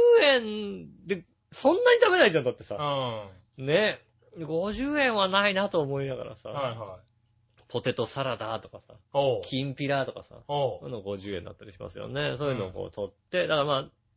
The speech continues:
Speaker 1: ね、メニュー、メインの魚とか。
Speaker 2: うん。
Speaker 1: ね、の百円のやつ取って、あと、サイドメニューの五十円みたいな。
Speaker 2: うん。
Speaker 1: で、それで、なんつうの、だいたい四百七十円ぐらいみたいな。
Speaker 2: うん。
Speaker 1: そんな感じの回転朝食。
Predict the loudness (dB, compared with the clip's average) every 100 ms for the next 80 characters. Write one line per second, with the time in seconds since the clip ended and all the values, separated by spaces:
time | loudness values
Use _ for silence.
0 | _ -4 0 2 2 2 -2 2 2 2
1 | 0 2 2 0 _ -8 -4 -2 -2 -2
2 | -2 -8 -20 _ -14 -10 -8 -10 -18 _
3 | _ _ _ -20 -10 -4 -2 -2 -6 -4
4 | -4 -8 _ -10 -6 -2 -2 -4 -6 -8
5 | -10 _ -2 0 -2 -2 -2 -4 -8 -14
6 | _ -6 -4 -2 -4 -6 -6 -6 -4 -2
7 | -2 -4 -6 -8 -12 _ -20 -18 -12 -10
8 | -10 -12 -10 -6 -2 -2 0 0 0 -2
9 | -6 -14 -14 -6 -4 -2 -2 -2 -4 -4
10 | -6 -6 -6 -6 -6 -10 -10 -10 -8 -6
11 | -4 -6 -8 -12 -16 -16 -12 -8 -8 -10
12 | -12 -10 -6 -2 -2 -2 -4 -6 -6 -8
13 | -4 -4 -2 -4 -6 -8 -16